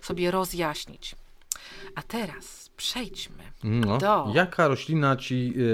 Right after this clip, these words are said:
Speaker 2: y, zrzuca cegłę, e, na
Speaker 1: Na
Speaker 2: głowę,
Speaker 1: głowę.
Speaker 2: jak śpisz?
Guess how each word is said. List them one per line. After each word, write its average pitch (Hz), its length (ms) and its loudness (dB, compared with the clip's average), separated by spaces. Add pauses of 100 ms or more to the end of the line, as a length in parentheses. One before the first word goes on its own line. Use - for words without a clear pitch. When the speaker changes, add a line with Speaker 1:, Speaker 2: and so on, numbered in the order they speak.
(120)
Speaker 2:
y, 110 40 2
zrzuca 120 400 0
cegłę, 107 500 4 (460)
e, 104 260 4
na 104 180 4
Speaker 1:
Na 214 120 8
Speaker 2:
głowę, 202 300 8
Speaker 1:
głowę. 202 140 8
Speaker 2:
jak 208 140 4
śpisz? - 500 -10